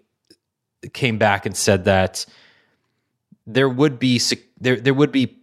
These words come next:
public security issues if Broadcom took over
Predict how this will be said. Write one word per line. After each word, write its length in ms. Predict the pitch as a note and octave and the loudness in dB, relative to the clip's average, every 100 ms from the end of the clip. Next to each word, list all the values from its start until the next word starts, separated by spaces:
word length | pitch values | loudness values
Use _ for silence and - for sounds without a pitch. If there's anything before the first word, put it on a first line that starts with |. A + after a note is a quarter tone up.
| _ | _
public 340 | - B2+ A2 G2+ | -2 0 2 2
security 640 | - - - A2+ G#2 G2+ | 0 -2 0 2 2 0
issues 680 | G2+ - G#2 C2+ - - - _ _ - | -2 0 -2 -2 -4 -6 -8 _ _ 0
if 360 | G#2 G2+ - | 0 0 -4
Broadcom 560 | - G2 F#2+ - G#2 F#2+ | 0 2 2 0 0 0
took 200 | - G2+ | -2 0
over 480 | G2 F#2 F#2+ E2+ | 2 2 2 -2